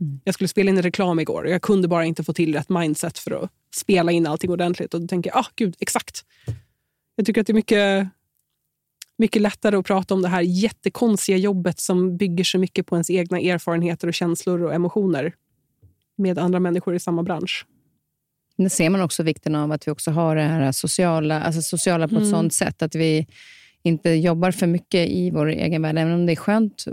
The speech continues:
Speaker 1: för många att sitta och jobba och koncentrera sig själv, men att den, den andra delen betyder ju mycket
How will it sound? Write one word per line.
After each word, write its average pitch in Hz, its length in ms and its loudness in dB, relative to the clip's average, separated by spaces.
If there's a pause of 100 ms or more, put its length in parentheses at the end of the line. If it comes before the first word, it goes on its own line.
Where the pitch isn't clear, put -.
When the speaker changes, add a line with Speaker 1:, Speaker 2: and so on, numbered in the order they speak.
(120)
Speaker 1:
för - 120 -4
många 185 300 0
att - 120 -4
sitta 175 220 -4
och 165 60 0
jobba 185 280 -2
och 185 120 -2
koncentrera 170 400 -2
sig 160 120 -2
själv, 165 260 0
men 170 160 2
att 151 120 -2
den, 160 360 0
den 175 200 0
andra 180 300 4
delen 160 360 2
betyder 190 340 2
ju 175 60 2
mycket - 460 -2